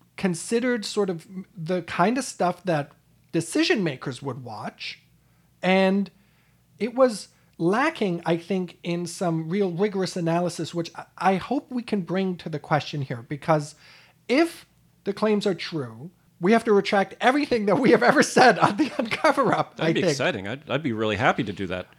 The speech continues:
Speaker 1: It would be cool.
Speaker 2: But would it be accurate?
Speaker 1: Let's see. Let's find out.
Speaker 2: To talk about U F Os is one of the trickier things to talk about. This is why we've devoted this whole year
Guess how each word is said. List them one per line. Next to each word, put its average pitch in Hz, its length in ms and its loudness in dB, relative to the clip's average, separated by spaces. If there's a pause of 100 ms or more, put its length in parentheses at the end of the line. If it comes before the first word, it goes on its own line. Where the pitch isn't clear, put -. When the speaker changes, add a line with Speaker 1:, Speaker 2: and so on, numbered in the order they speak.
(100)
Speaker 1:
It 233 80 4
would 285 160 2
be 220 100 -2
cool. 165 520 -2 (340)
Speaker 2:
But 127 100 0
would 120 160 -2
it 117 60 -10
be 120 100 -2
accurate? 101 380 -4 (160)
Speaker 1:
Let's 175 220 0
see. - 260 -2
Let's 226 220 2
find 226 280 2
out. - 320 0 (400)
Speaker 2:
To 143 80 -8
talk 170 460 -2
about 120 560 2 (120)
U 120 200 2
F 107 140 -2
Os - 400 -6 (120)
is 135 280 -4
one 127 320 -2
of 202 100 0
the 185 80 -2
trickier 123 360 -4
things 107 340 -2
to 107 80 -10
talk - 260 -4
about. 85 240 -14 (160)
This 151 180 -4
is 185 140 -2
why 143 220 2
we've 135 220 0
devoted 123 500 -2
this 117 320 -4
whole 131 280 0
year 107 600 -2